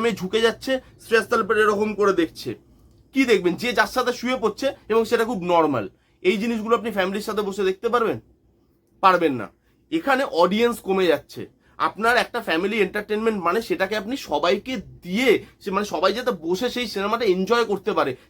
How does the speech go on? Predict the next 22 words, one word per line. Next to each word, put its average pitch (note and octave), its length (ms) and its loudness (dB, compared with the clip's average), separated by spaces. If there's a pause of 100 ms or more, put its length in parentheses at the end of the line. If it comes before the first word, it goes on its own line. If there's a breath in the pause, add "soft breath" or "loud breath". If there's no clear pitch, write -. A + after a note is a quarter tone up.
সেটাকে G#3 280 -2
বলে B3 180 2
ফ্যামিলি G3+ 340 0
এন্টারটেনমেন্ট। E3 540 0 (280 soft breath)
তাহলে G3+ 360 4
আপনার A3 260 -6
সিনেমাটা G#3+ 320 -2
একটা G#3 180 -8
ভালো F3 220 2
সিনেমা F#3 200 0 (100)
বলা C#3+ 220 2
যায়। G#2+ 100 -4 (280 soft breath)
এই G3 100 0
যে A3 60 6 (160)
ভেজ F#3+ 180 6 (120)
জিনিসপত্র, A3 500 0 (340 loud breath)
সেই G#3 180 -2
ভেজ F#3+ 120 4 (100)
জিনিসপত্রকে G#3+ 500 -6 (100)
নন E3+ 220 0
ভেজে G#3 240 0
কনভার্ট F3 300 0